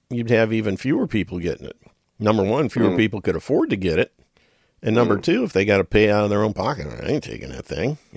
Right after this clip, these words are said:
Speaker 1: <laughs> You know? Although there are the, there are some that if you put a price tag on it would get it just because they have, they put more value on it if you gotta pay for it.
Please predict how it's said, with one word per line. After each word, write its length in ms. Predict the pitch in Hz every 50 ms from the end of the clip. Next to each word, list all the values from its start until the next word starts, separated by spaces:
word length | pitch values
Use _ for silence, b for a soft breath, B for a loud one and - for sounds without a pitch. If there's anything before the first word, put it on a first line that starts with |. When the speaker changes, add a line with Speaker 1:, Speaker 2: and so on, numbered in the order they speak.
| 85 - -
Speaker 1:
<laughs> 160 | - - - - b b b b b b b b b b b b
You 120 | - 85 82
know? 280 | 80 90 113 143 160 - _ _ _ _ _ _ _ _ _ _ _ -
Although 380 | 110 110 107 110 107 110 101 107
there 220 | 101 104 107 107 107
are 160 | 107 104 98
the, 160 | 98 98 82
there 200 | 85 104 107 104
are 120 | 101 90 85
some 340 | - - 131 131 131 117
that 120 | 107 101 95
if 140 | 95 - 101
you 80 | 95
put 160 | - 120 101
a 40 | 87
price 320 | - - 95 95 95 92 -
tag 280 | - 95 95 90 90
on 160 | 95 90 90
it 80 | 90 -
would 160 | 92 90 82
get 180 | 87 104 98 92
it 100 | 90 -
just 220 | - 104 95 -
because 340 | - 87 90 - 101 90 95
they 160 | 90 82 85 82
have, 240 | 95 90 92 87
they 100 | 90 90
put 180 | 80 - 120 -
more 200 | 80 90 85 80
value 480 | 80 92 92 101 110 101 95 87 85 87
on 160 | 82 78 80
it 80 | 78 78
if 120 | 80 -
you 80 | 82 80
gotta 220 | 82 85 78 80
pay 220 | - - 82 80 82
for 260 | - - 82 80 76
it. 80 | -